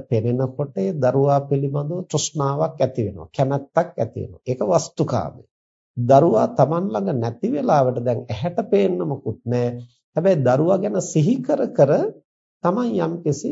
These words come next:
සතුටක්, ආස්වාදයක් ලබනවා. එතකොට එතන තියෙන්නේ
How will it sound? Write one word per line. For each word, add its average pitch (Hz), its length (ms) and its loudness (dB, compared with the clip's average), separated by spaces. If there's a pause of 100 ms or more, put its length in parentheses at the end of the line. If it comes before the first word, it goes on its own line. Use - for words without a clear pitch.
(120)
සතුටක්, 180 640 -4 (340)
ආස්වාදයක් 147 800 -2
ලබනවා. - 460 -4 (1120)
එතකොට 139 280 2
එතන 135 320 0
තියෙන්නේ 113 600 -2